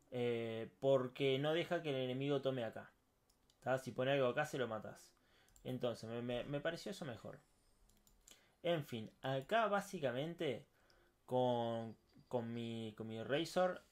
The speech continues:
y con la habilidad de Murder le pude matar al Kasowari de una. Y lo que tiene es que como él ya tiró su lobo para acá abajo,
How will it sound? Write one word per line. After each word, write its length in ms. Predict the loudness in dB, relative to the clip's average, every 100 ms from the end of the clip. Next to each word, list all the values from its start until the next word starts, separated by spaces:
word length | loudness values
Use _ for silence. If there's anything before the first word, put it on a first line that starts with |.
| _ _ _
y 260 | -2 0 0
con 840 | 2 2 2 0 -2 -4 -4 -2
la 100 | -2
habilidad 560 | -2 -2 4 6 6 2
de 260 | -2 -2 2
Murder 520 | 4 6 4 2 -2
le 300 | -4 2 2
pude 280 | 2 2 2
matar 300 | 2 4 4
al 100 | 4
Kasowari 640 | 0 -2 0 4 4 4
de 60 | 2
una. 320 | 0 -6 -10 -16 -20 -20 -20 -20 -20 -20 -4
Y 140 | 2 8
lo 140 | 8
que 140 | 8
tiene 380 | 4 4 2 4
es 80 | 2
que 120 | 0
como 280 | 2 4 4
él 60 | 4
ya 200 | 2 2
tiró 240 | 2 2
su 180 | 2 2
lobo 400 | 6 8 8 2
para 200 | -2 -2
acá 180 | 6 10
abajo, 500 | 10 10 4 -2